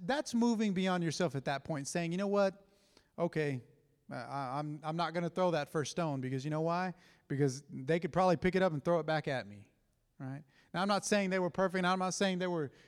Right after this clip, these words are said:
justified either, 'cause the, <laughs> the Pharisees, and re-, they, they were kinda strange and interesting if you ever read the Bible. Um, but still, at that point in time, it took Jesus to rec-,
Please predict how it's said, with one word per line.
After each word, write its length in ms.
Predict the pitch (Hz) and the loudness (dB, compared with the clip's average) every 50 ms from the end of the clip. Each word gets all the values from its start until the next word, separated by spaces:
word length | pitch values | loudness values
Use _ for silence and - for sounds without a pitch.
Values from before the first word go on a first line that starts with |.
| _ _ - | _ _ -8
justified 760 | 131 160 202 185 - - - 147 - - 175 151 139 131 135 | 0 2 2 2 0 -4 -8 -8 -4 -2 0 0 0 0 -2
either, 360 | 156 170 165 139 135 123 117 107 - | -4 -6 -6 -6 -6 -8 -10 -12 -4
'cause 160 | - - 135 | -4 -4 -4
the, 180 | 131 147 135 - - 123 - - 131 | -4 -10 -12 -10 -10 -10 -10 -10 -14
<laughs> 300 | - - - - - _ | -18 -20 -20 -20 -18 _
the 60 | - 135 | -14 -4
Pharisees, 500 | - 175 175 175 165 - 180 175 165 160 | -2 0 0 0 0 -2 -4 -6 -4 -4
and 100 | 160 151 | -4 -4
re-, 220 | 151 151 156 165 160 180 165 151 | -4 -6 -8 -8 -12 -14 -10 -6
they, 160 | 170 170 147 | -6 -6 -4
they 180 | 143 156 170 | -4 -4 -2
were 280 | 170 165 156 147 135 - - - - _ _ _ _ - | -2 -2 -2 -4 -6 -8 -12 -18 -20 _ _ _ _ -8
kinda 240 | 170 170 160 147 | -6 -4 -4 -4
strange 400 | 131 - - - 175 175 170 151 147 | -6 -6 -6 -6 -6 -6 -6 -6 -6
and 80 | 151 | -6
interesting 420 | 165 165 143 147 135 - - 143 135 | -8 -8 -8 -10 -12 -10 -10 -10 -10
if 100 | 131 127 | -8 -8
you 100 | 143 143 | -8 -8
ever 120 | 139 135 135 | -8 -6 -6
read 220 | 135 139 139 127 | -6 -6 -6 -8
the 60 | 131 | -8
Bible. 380 | 123 139 139 139 123 123 120 110 _ _ _ _ _ _ _ _ | -6 -6 -6 -6 -8 -10 -14 -14 _ _ _ _ _ _ _ _
Um, 260 | 147 139 131 127 139 165 | -6 -6 -6 -6 -6 -6
but 160 | 143 165 - | -6 -4 -4
still, 500 | - - - - 233 214 170 135 120 110 - - _ _ _ _ _ _ _ _ _ - | -4 -4 -2 2 2 2 2 2 0 -6 -10 -16 _ _ _ _ _ _ _ _ _ -6
at 200 | 156 147 - _ | -6 -6 -2 _
that 240 | 226 247 269 269 - | 2 2 2 0 -2
point 260 | - 240 240 226 214 | -2 -2 -2 0 -2
in 80 | 208 196 | -4 -2
time, 300 | - 196 196 185 170 170 | -2 -2 0 0 0 -2
it 120 | 180 - | -4 -2
took 160 | - 175 151 | -4 -4 -4
Jesus 380 | 127 135 165 180 185 214 190 - | -2 -4 -4 -4 -4 -6 -8 -6
to 100 | - 175 | -6 -4
rec-, 220 | 160 170 175 170 | -2 -2 -4 -4